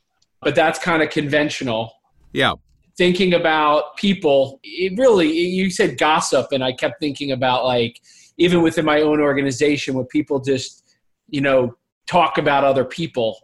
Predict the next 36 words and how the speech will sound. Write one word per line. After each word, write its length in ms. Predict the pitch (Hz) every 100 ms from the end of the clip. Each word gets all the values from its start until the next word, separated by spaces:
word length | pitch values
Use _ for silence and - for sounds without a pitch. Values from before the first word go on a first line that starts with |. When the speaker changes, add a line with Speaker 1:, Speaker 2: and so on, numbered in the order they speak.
| -
Speaker 1:
you 180 | 156 151
kinda, 380 | - 156 143
like, 420 | 135 131 127 - -
you 140 | 151
not 220 | 156 160
only 240 | 156 147 135
get 240 | 135 139
a 80 | 135
bad 280 | 127 135 127
feeling 340 | 156 147 143
about 260 | 127 123 123
it, 80 | 120
but 100 | 131
it 140 | 127
doesn't 240 | 170 156
become 320 | 156 151 156 139
very 220 | 139 135
productive. 680 | - 135 135 - 107 101 - _ _ _ _
And 160 | 165 151
then 320 | 160 156 151 165
if 160 | 156
it 140 | 160 160
relegates 480 | 170 180 175 156 -
down 240 | 170 160
to 120 | 151
thinking 380 | 139 160 151 151
about 320 | 139 135 127
things, 720 | 165 156 131 117 113 - - _ _ -
you're 160 | 143
kinda 280 | 135 160 143
down, 380 | 135 147 139 139
is 100 | 127
that 120 | 147
a 60 | 131
failure 480 | - 151 147 139 123
mindset? 500 | 110 104 98 110